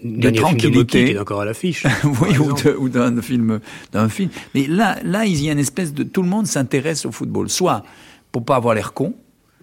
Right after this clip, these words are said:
Speaker 2: C'est-à-dire, par exemple, le type qui sert les cafés, même s'il déteste le football, comme ses clients aiment le football, il va en parler, il va se renseigner. Et alors, il y a autour de, de ce café, de ce, de ce café qui est au fond le début de la journée dans toutes les banlieues, dans toutes les villes de,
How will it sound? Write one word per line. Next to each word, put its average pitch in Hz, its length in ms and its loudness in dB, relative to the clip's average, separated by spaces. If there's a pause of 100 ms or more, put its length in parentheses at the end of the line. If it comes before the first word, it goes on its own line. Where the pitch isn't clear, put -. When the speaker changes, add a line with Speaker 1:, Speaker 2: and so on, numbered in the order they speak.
Speaker 2:
C'est-à-dire, 113 400 0
par 110 160 0
exemple, 123 220 0
le 123 80 4
type 131 160 -6
qui 120 140 -8
sert 113 220 -2
les 110 100 -2
cafés, 107 340 -4
même 151 220 0
s'il 120 180 -4
déteste 120 380 -2
le 113 80 -2
football, 127 540 -4
comme 139 160 -4
ses 131 180 -4
clients 127 480 -4
aiment 120 200 -2
le 107 60 -2
football, 110 380 -6
il 151 100 -4
va 117 100 -4
en 117 100 -4
parler, 123 340 -4
il 107 140 -6
va 110 100 -6
se - 100 -8
renseigner. 110 480 -6 (520)
Et 123 120 0
alors, 143 460 4
il 143 80 -4
y 151 80 0
a 139 220 0
autour 131 340 0
de, 110 220 0
de 104 260 -6
ce 107 160 -8
café, 135 380 -2
de 107 80 -6
ce, 104 160 -6
de 101 280 -10
ce 98 140 -10
café 123 320 -4
qui 123 120 -4
est 110 40 4
au 104 60 2
fond 135 180 -2
le 110 80 2
début 110 300 -2
de 120 80 -6
la 107 80 -2
journée 110 340 -4
dans 95 160 -6
toutes 107 320 -10
les 95 320 -6
banlieues, 101 480 -6
dans 92 140 -6
toutes 92 240 -14
les 92 100 -6
villes 101 260 -6
de, 90 180 -12